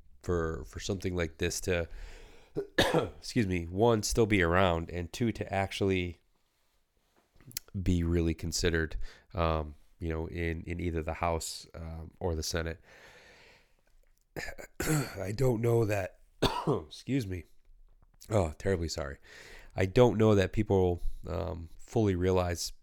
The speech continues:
the amount of money and funding that comes from, uh, the Pittman Robertson Act each year, um, for their, for their states. And it's something that, um,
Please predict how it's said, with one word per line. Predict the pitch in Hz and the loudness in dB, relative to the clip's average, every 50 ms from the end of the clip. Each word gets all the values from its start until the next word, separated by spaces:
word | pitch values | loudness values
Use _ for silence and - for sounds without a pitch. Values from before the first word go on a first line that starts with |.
| - | -8
the | - 92 92 87 87 85 87 - - | -4 -2 -2 -2 -2 -2 -4 -4 -4
amount | 82 87 90 92 92 90 85 | -4 0 2 2 4 4 2
of | 85 80 80 - - - - | -2 -4 -6 -12 -16 -14 -8
money | - 92 101 98 98 85 85 | -4 0 0 0 0 0 -2
and | 87 80 - | -4 -6 -4
funding | - - 110 110 101 92 82 82 | 0 2 2 2 2 -2 -2 -2
that | 80 82 78 - | -4 -4 -4 0
comes | - 131 131 123 110 | 2 4 4 4 2
from, | - - 98 92 95 - - - - - - - - _ - | 2 0 0 0 0 -4 -14 -20 -20 -20 -20 -20 -18 _ -4
uh, | 92 92 90 90 87 | -2 -2 0 -2 -2
the | 87 87 | 0 2
Pittman | - - 85 92 90 | 2 4 4 4 0
Robertson | 92 90 87 90 90 - - 92 | 2 2 2 2 0 0 -2 -2
Act | 90 87 87 - - - - | -2 -2 -4 -8 -12 -10 -6
each | 95 95 90 - - | -6 -6 -4 -4 -2
year, | 92 92 87 85 85 80 - - - - - | -2 0 0 0 -2 -4 -6 -14 -18 -12 -10
um, | 80 85 85 82 82 82 82 - | -6 -6 -6 -6 -6 -8 -10 -8
for | - 98 | -6 -4
their, | 90 90 87 87 87 85 | -2 -2 0 -2 -2 -4
for | 76 - - 95 | -6 -6 -4 -2
their | 92 92 87 | -2 -2 -4
states. | - - - 104 101 101 98 - - - - - - - - - - - _ - - | -4 -2 0 0 0 0 -2 -4 -8 -10 -10 -12 -18 -20 -20 -20 -20 -20 _ -6 0
And | 107 104 101 101 98 98 95 90 - - - _ _ _ _ _ _ _ _ _ _ _ _ _ _ _ _ _ _ - - - | 2 2 2 2 2 0 -2 -4 -8 -14 -18 _ _ _ _ _ _ _ _ _ _ _ _ _ _ _ _ _ _ -14 -6 0
it's | 107 98 - - | 0 0 2 4
something | 123 110 98 - 104 95 | 2 2 2 2 0 2
that, | 92 90 90 90 90 90 _ - - 98 | 2 2 2 2 -2 -4 _ -6 -2 -2
um, | 92 90 87 87 85 82 | 0 0 -2 -4 -6 -8